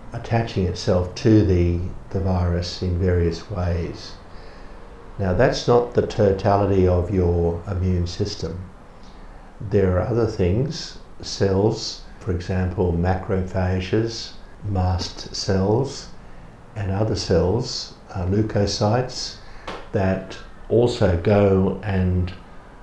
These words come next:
attack the, the, the, um, the bad cells that have been infected, and, um, they filter it through your lymph system. And th-, this is a, a complex response.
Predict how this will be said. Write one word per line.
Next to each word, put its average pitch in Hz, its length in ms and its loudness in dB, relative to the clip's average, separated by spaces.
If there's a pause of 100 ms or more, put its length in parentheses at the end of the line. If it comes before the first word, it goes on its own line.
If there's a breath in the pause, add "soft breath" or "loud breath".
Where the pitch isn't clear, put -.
attack 107 520 0 (1160)
the, 90 260 0
the, 92 260 -2 (540)
the, 95 340 2
um, 90 280 0
the 92 80 -4
bad 95 360 0
cells 92 540 0
that 98 100 -2
have 90 140 -2
been 90 180 0
infected, 92 760 -4 (640 loud breath)
and, 90 360 2
um, 90 460 2 (580)
they 92 160 -2
filter 104 460 4
it 85 140 2
through 95 320 2
your 87 420 2
lymph 90 340 0
system. - 460 -4 (920 loud breath)
And 101 200 -2
th-, 104 160 4
this - 340 -2
is 92 160 4
a, 87 420 4
a - 100 -10
complex - 800 -2
response. 90 760 -2